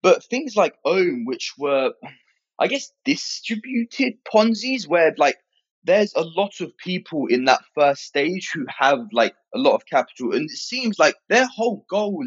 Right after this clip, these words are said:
isn't just to make money. It's to kind of bring forward this new DeFi primitive, which is, like, it's a crazy thing to say, but, like, just judging by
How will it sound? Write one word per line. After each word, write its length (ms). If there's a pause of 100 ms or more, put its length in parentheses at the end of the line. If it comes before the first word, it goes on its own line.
isn't 420
just 400
to 100
make 280
money. 280
It's 160
to 80
kind 280
of 100 (100)
bring 280 (120)
forward 400
this 260
new 280
DeFi 440
primitive, 500 (180)
which 420
is, 260
like, 220
it's 280
a 180 (340)
crazy 680 (400)
thing 420
to 140
say, 520
but, 280 (260)
like, 260
just 240
judging 420
by 280